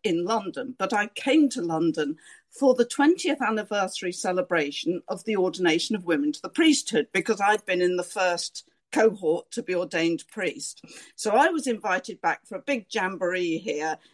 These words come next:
in the centre of London. And on the day, there was a tube strike.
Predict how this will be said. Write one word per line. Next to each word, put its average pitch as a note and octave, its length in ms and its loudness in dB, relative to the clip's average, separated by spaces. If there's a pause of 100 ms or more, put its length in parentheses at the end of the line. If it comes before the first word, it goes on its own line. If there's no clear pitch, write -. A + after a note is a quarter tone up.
in F#3 180 -4
the F#3 80 -2
centre F#3 320 -2
of E3 80 -4
London. D#3+ 460 0 (340)
And A#3+ 140 6
on D#4+ 100 6
the G4 140 2
day, E3 180 2
there F3+ 140 -2
was A3 140 -6
a A3 40 -12
tube E4 400 4
strike. - 560 -6